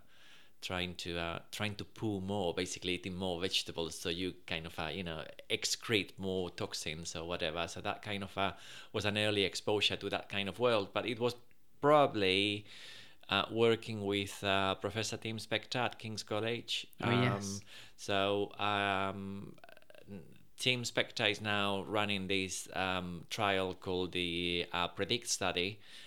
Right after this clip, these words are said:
Speaker 1: It's a randomized control trial uh, trying to, um, work out whether there's an association between the foods that you eat and the bacteria in your gut, but also your blood sugar levels, measuring that with a device that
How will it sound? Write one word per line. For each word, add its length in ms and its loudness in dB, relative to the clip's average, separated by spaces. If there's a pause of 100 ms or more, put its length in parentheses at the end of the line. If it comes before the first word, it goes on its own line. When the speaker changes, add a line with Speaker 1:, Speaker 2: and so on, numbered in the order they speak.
(140)
Speaker 1:
It's 200 -8
a 260 0
randomized 460 -2
control 280 -8
trial 560 0 (680)
uh, 100 0
trying 360 0
to, 520 0 (160)
um, 440 -4 (200)
work 280 0
out 160 2
whether 160 0
there's 220 -2
an 100 -2
association 640 0
between 320 -4
the 60 -6
foods 320 -8
that 220 -6
you 80 -4
eat 340 -4
and 300 -2
the 80 -6
bacteria 460 0
in 140 -2
your 120 -4
gut, 220 4
but 120 -2
also 580 0
your 200 0
blood 260 0
sugar 320 0
levels, 500 0 (560)
measuring 500 0
that 260 2
with 260 -6
a 280 0 (280)
device 420 0
that 140 -6